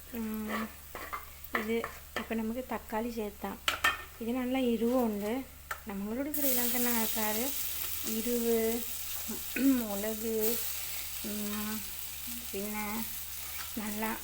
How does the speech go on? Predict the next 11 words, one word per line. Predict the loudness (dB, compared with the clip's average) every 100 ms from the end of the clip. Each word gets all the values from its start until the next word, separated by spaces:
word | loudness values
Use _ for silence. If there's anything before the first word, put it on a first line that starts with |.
| -6 -6 -4 -2 0 2 4
എണ്ണയൊക്കെ | 6 6 4 2
നല്ല | 2 2 2
കൂട്ടും. | 2 0 0 -2 -2 -2 -2 0 0 0 0 0
ഇതിനായത് | 4 6 6 6 4
സെൻറ്ററിൽ | 4 4 2 4 4
ഇടാൻ | 4 4
വേണ്ടി | 2 2
കാരണം | 2 0 2 0
അതിൽ | 0 -2 -4 -6 -6 -6 -6 0
ശരിയാകാൻ | 2 2 2 2 0
വേണ്ടിയാണ്. | -2 -2 -2 -2 0 0